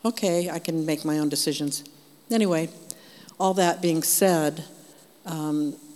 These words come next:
sometimes it can get to be a little chaotic. And at sixty-five, and having raised five kids and a couple of foster children,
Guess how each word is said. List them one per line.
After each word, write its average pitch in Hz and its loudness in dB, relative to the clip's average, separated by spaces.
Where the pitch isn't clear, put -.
sometimes 175 0
it - -8
can 175 -2
get 165 0
to 160 -14
be 165 2
a 156 4
little 151 0
chaotic. 151 0
And 151 0
at 147 -4
sixty-five, 151 0
and 156 0
having 160 2
raised 156 2
five 151 -2
kids 151 -2
and 151 0
a 156 -8
couple 151 -4
of 147 -4
foster 156 0
children, 147 0